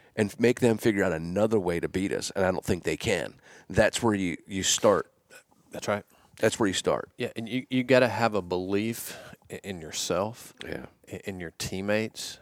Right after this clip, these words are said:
Speaker 2: And, and back to my point, you know, that success is a responsibility.
Speaker 1: Yeah.
Speaker 2: You have to get up every day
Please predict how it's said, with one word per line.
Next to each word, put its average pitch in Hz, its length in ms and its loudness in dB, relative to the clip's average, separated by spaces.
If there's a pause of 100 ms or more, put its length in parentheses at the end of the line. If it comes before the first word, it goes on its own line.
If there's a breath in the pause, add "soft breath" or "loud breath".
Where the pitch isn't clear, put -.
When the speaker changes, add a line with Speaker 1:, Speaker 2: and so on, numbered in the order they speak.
(100)
Speaker 2:
And, 101 200 -4
and 104 160 -8
back 113 200 4
to - 80 -10
my 113 140 -2
point, 131 320 -6
you 92 60 -8
know, 95 100 -2
that 87 300 -6
success - 840 -4
is 92 140 -10
a 90 80 0
responsibility. 95 800 -4
Speaker 1:
Yeah. 73 300 -4 (760 soft breath)
Speaker 2:
You 101 600 -2
have 98 300 -2
to - 100 -8
get 87 340 -4
up - 440 -8 (180)
every 98 300 -4
day 78 420 -6